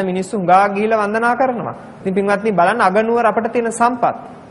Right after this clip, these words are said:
හික්කඩුවේ සුමංගල මහා ස්වාමින් වහන්සේ සතුව පැවති විශාල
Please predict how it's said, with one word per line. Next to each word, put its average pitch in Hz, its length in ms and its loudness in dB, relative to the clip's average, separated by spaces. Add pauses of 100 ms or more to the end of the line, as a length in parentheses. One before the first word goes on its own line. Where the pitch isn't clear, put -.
(260)
හික්කඩුවේ 208 420 2
සුමංගල 202 460 0
මහා 202 360 2
ස්වාමින් 214 400 2
වහන්සේ 208 240 -2
සතුව 208 280 0
පැවති 202 260 0
විශාල 196 480 2